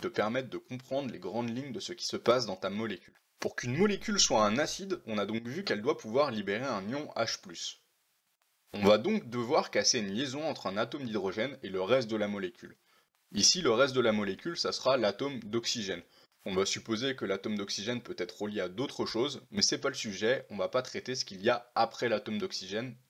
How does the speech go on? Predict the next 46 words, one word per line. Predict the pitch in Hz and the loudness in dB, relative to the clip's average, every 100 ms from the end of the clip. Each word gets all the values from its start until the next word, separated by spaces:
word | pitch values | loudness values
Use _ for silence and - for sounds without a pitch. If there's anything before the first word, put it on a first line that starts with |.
| _ | _
dans | 117 135 | 6 6
cet | 135 123 | 2 -4
exemple. | - - - _ _ _ _ | -10 -16 -20 _ _ _ _
Je | - | -6
te | 110 110 | 4 8
rappelle | 107 113 202 | 8 8 4
que | - | 0
les | 101 - | -2 2
atomes | 226 170 123 | 2 2 -2
d'hydrogène | 117 104 107 156 185 | 0 0 2 0 -4
font | - | -6
toujours | 107 120 113 170 - | -8 -2 4 4 4
une | 165 | -4
seule | - 165 147 | 2 2 2
liaison | 117 104 143 | 0 -2 -2
avec | 131 98 | 0 0
un | 98 | -2
autre | 107 127 104 | -2 0 -2
atome, | - 80 - - | -2 -8 -12 -20
donc | - - | -20 -10
ici | - 131 | -6 -2
notre | 113 - | -4 -4
fameux | - 95 107 127 | -2 0 0 0
atome | 98 98 131 135 127 101 - - | -2 -2 -4 -4 -10 -18 -20 -6
d'oxygène. | 120 117 82 - - | -4 -4 -8 -12 -4
Cependant, | - 120 110 117 202 226 | 0 4 4 6 4 4
attention, | 151 143 127 - 92 - | 2 4 2 -2 -6 -12
les | - 98 98 | -12 -2 4
atomes | 110 196 202 | 6 6 4
n'ont | 127 98 | 0 0
pas | 147 | 0
tous | 151 202 202 | 0 -4 0
la | 95 | 0
même | 117 156 | 0 -2
faculté | - 127 117 - 151 | -2 -2 -4 -6 -2
à | 123 | 0
attirer | 95 107 123 | -2 -2 -2
les | 110 95 | -2 -4
électrons | 98 - 139 | -4 -8 -10
mis | 143 117 110 | -6 -4 -4
en | 98 | -4
jeu | 113 | -2
lors | 135 107 107 | 0 0 -2
des | 98 | -6
liaisons | 95 101 107 | -6 -6 -6
chimiques. | 123 - 82 - - | -8 -10 -12 -18 -20